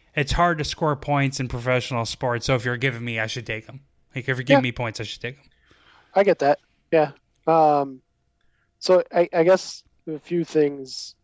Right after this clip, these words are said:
Speaker 2: Uh, last year, this game also happened. This is, I think, the only one on the slate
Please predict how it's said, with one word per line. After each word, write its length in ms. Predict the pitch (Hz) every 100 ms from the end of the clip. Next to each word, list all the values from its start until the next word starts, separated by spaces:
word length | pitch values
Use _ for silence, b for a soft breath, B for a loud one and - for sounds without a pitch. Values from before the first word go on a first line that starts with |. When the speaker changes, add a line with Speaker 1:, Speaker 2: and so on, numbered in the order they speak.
| -
Speaker 2:
Uh, 340 | 139 135 135
last 360 | 135 160 180 -
year, 120 | 170
this 140 | 156
game 260 | - 151 147
also 280 | 143 143 127
happened. 320 | 123 - _
This 140 | 139 143
is, 180 | 135
I 60 | 135
think, 240 | - 185
the 160 | - 147
only 260 | 147 147 143
one 240 | 139 139
on 80 | 135
the 80 | -
slate 440 | - 143 139 135